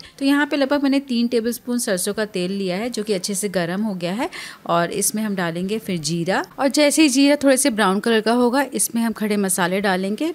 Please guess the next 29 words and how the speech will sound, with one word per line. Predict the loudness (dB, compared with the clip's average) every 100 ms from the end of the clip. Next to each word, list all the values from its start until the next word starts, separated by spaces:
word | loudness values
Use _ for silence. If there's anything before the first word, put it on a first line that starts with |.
| -2
लौंग, | 0 0 0
इलायची | -2 0 0 -2 -2
और | -2
दालचीनी, | 0 -2 -2 -4 -2 -2 -2
और | -2
इसे | 0 2
हम | 2
तेल | 2 -2
के | -2
साथ | -2 -2 0
थोड़ा | 2 2
सा | 0
भून | 0 0
लेंगे। | 2 2 0 -2 -4 -6 4
भुनने | 6 6
से | 2
बहुत | 0 0 2
ही |
अच्छा | 0 0
सा | 0 0
फ्लेवर | 0 0 0 0
आता | 0 -2
है। | -4
कुछ | -2 -2 -2
सेकेंड | -2 0
ही | 0
हमें | 0 -2
भुनना | 0 0 0
है। | 0 -4